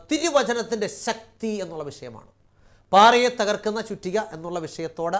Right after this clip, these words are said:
അനുബന്ധിച്ച് തിരുവചനത്തിൻ്റെ ശക്തി എന്നുള്ള വിഷയം നാം ചിന്തിക്കാൻ പോവുകയാണ്. അതിനാധാരമായി നമുക്കൊരു വാക്യം വിശുദ്ധ വേദപുസ്തകത്തിൽ നിന്ന് വായിക്കാം. വിശുദ്ധ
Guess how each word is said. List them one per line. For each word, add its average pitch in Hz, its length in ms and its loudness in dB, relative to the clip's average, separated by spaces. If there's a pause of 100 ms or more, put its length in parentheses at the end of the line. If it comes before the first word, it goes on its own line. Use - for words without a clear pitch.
(120)
അനുബന്ധിച്ച് 131 500 -8 (520)
തിരുവചനത്തിൻ്റെ 269 800 4
ശക്തി 247 460 -6
എന്നുള്ള 208 240 -4
വിഷയം 170 380 -6 (260)
നാം 160 140 -10
ചിന്തിക്കാൻ 151 400 -10
പോവുകയാണ്. 127 460 -16 (480)
അതിനാധാരമായി 269 840 4
നമുക്കൊരു 208 360 -4
വാക്യം 226 520 -2
വിശുദ്ധ 170 340 -14
വേദപുസ്തകത്തിൽ 170 720 -8
നിന്ന് 139 140 -14
വായിക്കാം. 156 380 -10 (640)
വിശുദ്ധ 220 300 0